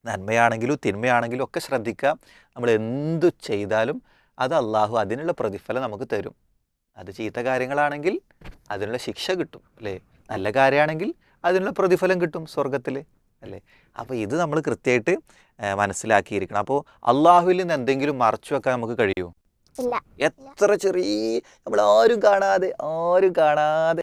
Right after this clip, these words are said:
Speaker 1: എന്തെങ്കിലും ഒരു സാധനം കട്ടെടുത്താൽ അല്ലാഹു കാണൂലേ?
Speaker 2: അതെ.
Speaker 1: അല്ലാഹു കാണും. നമ്മൾ വിചാരിക്കും ആരും കണ്ടിട്ടില്ല, നമ്മൾ റൂമൊക്കെ കുറ്റിയിട്ടിട്ട് ആരും കാണാതെ ഒരു പൈസ ആരുടെയോ ക-, കട്ടെടുത്തു, അല്ലെങ്കിൽ സ്കൂളിൽ എല്ലാവരും ക്ലാസ്സിൽ നിന്ന് പോയി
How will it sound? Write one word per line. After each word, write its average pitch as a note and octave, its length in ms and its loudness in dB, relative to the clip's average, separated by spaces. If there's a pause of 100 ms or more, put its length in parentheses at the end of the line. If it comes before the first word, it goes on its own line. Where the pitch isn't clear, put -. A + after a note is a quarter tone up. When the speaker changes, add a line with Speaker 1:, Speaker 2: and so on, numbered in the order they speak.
(140)
Speaker 1:
എന്തെങ്കിലും D#3 500 0
ഒരു D3+ 80 -2
സാധനം C3+ 480 2 (120)
കട്ടെടുത്താൽ A2+ 560 2 (320)
അല്ലാഹു G2+ 340 -4
കാണൂലേ? C#3 420 2 (260)
Speaker 2:
അതെ. B3+ 220 -8
Speaker 1:
അല്ലാഹു G#2+ 320 -2
കാണും. A#2 120 0
നമ്മൾ A#2+ 200 2
വിചാരിക്കും D3+ 480 2
ആരും F3+ 220 8
കണ്ടിട്ടില്ല, C#3 360 4 (460)
നമ്മൾ B2+ 180 0
റൂമൊക്കെ C3+ 380 4
കുറ്റിയിട്ടിട്ട് C3+ 560 2 (320)
ആരും D3 580 8
കാണാതെ C#3 420 4 (140)
ഒരു B2+ 180 -2
പൈസ A#2+ 260 0
ആരുടെയോ A2+ 380 0
ക-, A2+ 220 -4 (280)
കട്ടെടുത്തു, G#2+ 420 -4 (480)
അല്ലെങ്കിൽ G#2+ 300 -2
സ്കൂളിൽ C#3 480 0 (180)
എല്ലാവരും A3 840 4
ക്ലാസ്സിൽ B2 340 4
നിന്ന് C3 100 -4
പോയി A2 260 -4